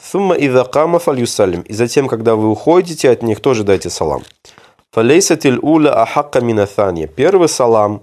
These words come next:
не является более предпочтительным, чем второй. Имеется в виду, что и первый, и второй салам вам необходимо давать.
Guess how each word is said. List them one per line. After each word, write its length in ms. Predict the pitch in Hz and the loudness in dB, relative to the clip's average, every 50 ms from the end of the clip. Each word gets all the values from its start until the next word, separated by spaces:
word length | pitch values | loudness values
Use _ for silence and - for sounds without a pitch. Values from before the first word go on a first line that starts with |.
| _ - | _ -10
не 480 | 104 110 113 123 135 143 143 143 143 | -6 -4 -2 0 2 2 2 2 2
является 540 | - 123 117 110 120 131 143 139 135 - 117 | 0 -2 -2 2 2 4 4 2 2 -2 -4
более 280 | 110 113 117 117 113 104 | -2 0 0 0 0 -2
предпочтительным, 760 | 107 113 110 107 - - 113 107 - - - - 123 117 110 | -4 -6 -8 -4 -2 -2 -2 -2 -4 -8 -12 -8 -8 -6 -6
чем 180 | 104 - 104 98 | -4 -4 -4 -4
второй. 480 | - - - 101 101 101 92 80 - - - - - - - _ _ | -6 -4 -2 0 2 2 2 0 -2 -6 -18 -20 -20 -20 -20 _ _
Имеется 300 | - 117 117 107 - 110 | -4 -4 -4 -2 -4 -4
в 40 | 107 | -4
виду, 240 | 113 117 139 170 180 | -2 0 0 0 -2
что 200 | - - - 110 | -2 -2 -2 -2
и 60 | 104 | -2
первый, 320 | - - 151 160 147 131 | 0 0 2 4 4 2
и 20 | 117 | 2
второй 340 | - - 113 117 127 135 | 0 0 0 2 0 0
салам 400 | 127 - 113 107 107 110 131 151 | 0 0 0 2 2 2 0 0
вам 160 | 131 104 104 104 | 0 0 0 0
необходимо 480 | 104 98 - - 101 95 98 95 95 | -2 -4 -2 -4 -6 -4 -4 -4 -4
давать. 460 | 90 87 82 78 76 69 - - _ | -4 -4 -4 -4 -4 -6 -6 -10 _